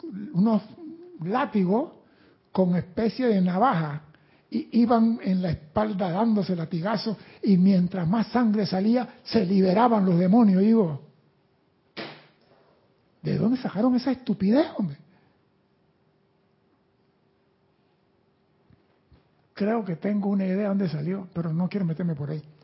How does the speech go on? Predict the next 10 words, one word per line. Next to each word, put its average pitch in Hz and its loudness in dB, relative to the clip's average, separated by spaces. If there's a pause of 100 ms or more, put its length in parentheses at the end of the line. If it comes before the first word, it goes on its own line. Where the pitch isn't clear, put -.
(360)
Porque, 196 4 (140)
<laughs> - -12
hey, 226 8 (360)
es 208 4
bastante, 247 4
no, 277 8
es 247 2
bastante 285 4 (400)
espeluznante 190 2
decir, 202 2